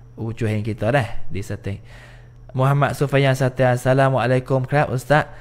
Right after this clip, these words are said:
Alhamdulillah mากๆครับที่มีโอกาสได้ฟังเช้านี้ ได้เตือนสติผมด้วยครับ ขอบคุณมากๆครั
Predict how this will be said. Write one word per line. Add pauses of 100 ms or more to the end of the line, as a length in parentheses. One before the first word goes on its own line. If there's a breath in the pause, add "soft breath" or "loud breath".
(580 loud breath)
Alhamdulillah
m
า
ก
ๆ
ค
รั
บ (300)
ที่
มี (140)
โ
อ (240)
ก
า
ส
ไ
ด้ (240)
ฟั (100)
ง (100)
เ
ช้
า (220)
นี้ (460)
ไ
ด้ (240)
เ
ตื
อ
น
ส (140)
ติ (240)
ผ (100)
ม (120)
ด้
ว
ย (120)
ค
รั
บ (240)
ข
อ
บ (100)
คุ
ณ (300)
ม
า
ก
ๆ
ค
รั